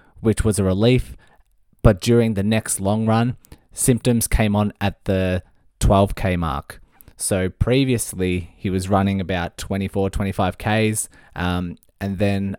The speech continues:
after the promotion, he started developing pain at the twenty K mark. Rested for a week,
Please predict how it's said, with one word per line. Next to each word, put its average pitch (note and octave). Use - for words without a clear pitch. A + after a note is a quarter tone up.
after F#2+
the F#2+
promotion, F#2
he F#2+
started F#2
developing F2
pain F2+
at F#2
the -
twenty G2+
K F2+
mark. D#2+
Rested A#2+
for -
a A2+
week, A2+